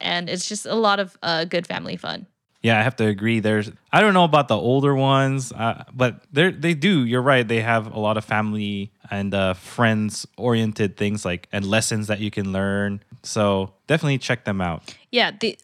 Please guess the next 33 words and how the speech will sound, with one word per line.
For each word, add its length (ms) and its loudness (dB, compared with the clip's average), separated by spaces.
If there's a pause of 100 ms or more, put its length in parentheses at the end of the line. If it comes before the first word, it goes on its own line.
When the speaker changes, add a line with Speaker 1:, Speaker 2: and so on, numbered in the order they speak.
Speaker 1:
I'm 260 0
surprised 580 0
at 120 -6
how 240 0
well 540 0
these 280 -4
aged. 560 -2
The 100 2
ones 280 2
that 100 2
you'll 160 0
find 320 2
on 120 0
Disney 260 -2
Plus, 580 0
definitely, 540 -4
they 160 2
screen 640 0
all 220 2
the 220 2
content 420 0
that 160 0
they 100 2
put 240 -4
on. 400 -2
And 180 -2
if 220 -6
they're 180 2
not 320 -2 (220)
suitable, 640 0
and 200 0
if 200 -8
it 200 -6